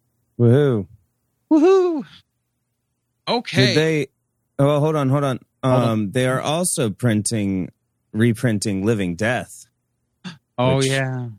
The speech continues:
Speaker 2: That's a good one.
Speaker 1: um,
Speaker 2: Forgot to mention that one.
Speaker 1: which is cool, I think. I mean, they, I guess it was in tw-, Commander twenty eighteen that I'm looking at. Um, it's the one, it's basically Living End,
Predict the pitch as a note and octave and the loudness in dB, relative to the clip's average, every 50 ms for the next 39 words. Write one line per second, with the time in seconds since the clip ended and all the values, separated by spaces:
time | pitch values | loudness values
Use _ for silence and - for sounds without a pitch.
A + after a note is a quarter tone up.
0 | _ _ _ _ _ _ _ _ _ _ _ _ _ _ _ _ _ A#2+ A#2+ - | _ _ _ _ _ _ _ _ _ _ _ _ _ _ _ _ _ -6 -6 -6
1 | A2+ G2 A2 A2 G2+ G2+ G2+ G2 G2 F2+ - _ _ _ _ _ _ _ _ _ | -8 -10 -8 -8 -8 -8 -10 -10 -12 -14 -16 _ _ _ _ _ _ _ _ _
2 | _ _ - G2+ G2 F#2+ F#2 F2+ F2+ F2 F2 E2+ F2 - _ _ A2 G#2+ G#2 - | _ _ -2 0 0 2 0 0 0 -2 -4 -6 -8 -12 _ _ -10 -10 -8 -10
3 | G#2 G2+ G2+ F#2+ - G2 G2 G2 G2 F#2+ A#2+ A2+ G2 F2 _ _ _ _ D#3+ F3 | -10 -12 -12 -12 -14 -14 -12 -12 -12 -12 -12 -14 -14 -16 _ _ _ _ 0 0
4 | F3 - - B2 - - - B2+ A2+ G#2+ A2 A2 A2 G#2+ - G#2+ A2 G#2+ - G#2 | 0 0 -4 -6 -6 -4 -2 0 0 2 0 -2 -4 -4 -4 -4 -2 -2 -2 -4
5 | G2+ F#2 B2 C3+ C3 B2 A#2+ A#2+ B2 C3 A2 G#2 B2 A#2 A#2+ A#2+ G#2+ B2+ A2 G2 | -2 -2 -2 -2 0 0 0 0 -2 -2 -4 -4 -4 -2 -2 -4 -4 -4 -4 -2
6 | G#2 G#2 F#2+ - - - F#2 - - G2+ F#2+ F#2 F2+ F2 E2+ - - G2 F#2+ F#2 | -2 -4 -4 -4 -6 -10 -12 -6 -4 -4 -2 -2 -4 -6 -8 -6 -6 -4 -2 -2
7 | F#2 F2+ D2 F2 F2+ F2 - - - G2+ F#2 F2+ F2 E2+ E2+ E2+ E2+ F2 E2 - | -2 -2 -4 -4 -4 -6 -6 -8 -6 -6 -4 -4 -4 -4 -4 -4 -4 -6 -8 -10
8 | - F#2+ F2+ E2+ - F2 E2+ E2+ E2+ - - _ _ _ _ _ _ _ _ _ | -10 -10 -10 -8 -8 -6 -6 -6 -6 -8 -12 _ _ _ _ _ _ _ _ _
9 | _ - F2+ E2+ D#2+ C2 G1+ G1+ - - - - - - - - _ _ - - | _ -6 -6 -4 -4 -6 -8 -10 -14 -16 -18 -20 -20 -20 -20 -20 _ _ -14 -14
10 | G2 G2+ - - - - G2+ F#2 G2 G#2 G2+ G2 G2 F#2+ F2+ G2 G#2+ G2+ - - | -10 -10 -10 -8 -4 -4 -2 0 0 0 0 0 0 -2 -2 -2 -4 -4 -4 -6
11 | B2+ B2 B2 G#2 - - A2 - A2+ A2 G#2+ G#2 A2 A2 G2+ G2+ G2 G2+ A2 A2 | -4 -4 -4 -4 -6 -8 -8 -4 -4 -2 0 0 0 -2 -2 -2 -4 -4 -6 -6
12 | G#2 F#2+ F#2+ F#2 F2+ F#2 | -6 -6 -6 -6 -8 -10